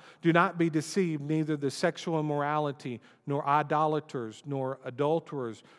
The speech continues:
nor men who practice homosexuality, nor thieves, nor the greedy, nor the drunkards, nor the revelers, nor swindlers will inherit the kingdom of God.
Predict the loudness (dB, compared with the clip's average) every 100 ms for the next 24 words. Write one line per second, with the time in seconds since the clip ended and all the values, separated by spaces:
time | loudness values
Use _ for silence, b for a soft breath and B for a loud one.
0 | B -2 0 0 2 2 0 -4 -2 -2
1 | -2 -4 -6 -4 -4 -4 -6 -8 -4 -2
2 | 0 -2 -6 -8 -12 -12 B B -6 -6
3 | -4 -2 -2 -2 -6 -10 -12 -8 -6 -6
4 | -6 -4 -2 -2 -4 -8 -14 B B -6
5 | -4 -4 0 0 0 -4 -10 -10 -12 -8
6 | -6 -2 0 0 0 -2 -6 -10 -10 -10
7 | -10 -2 0 0 -2 -6 -6 -12 B B
8 | -6 -4 -2 -2 -2 -4 -8 -6 -4 -4
9 | -4 -4 -6 -6